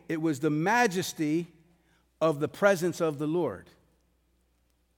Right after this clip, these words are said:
Scripture says that God dwells in unapproachable light.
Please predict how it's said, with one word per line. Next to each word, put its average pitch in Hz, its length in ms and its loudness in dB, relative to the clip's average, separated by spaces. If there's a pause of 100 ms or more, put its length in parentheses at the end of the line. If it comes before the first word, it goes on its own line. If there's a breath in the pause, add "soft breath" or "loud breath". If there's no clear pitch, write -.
(800)
Scripture 180 460 2
says 185 320 4
that 175 160 0
God 180 300 4
dwells 226 460 2
in 190 280 4
unapproachable 180 800 0
light. 131 480 -2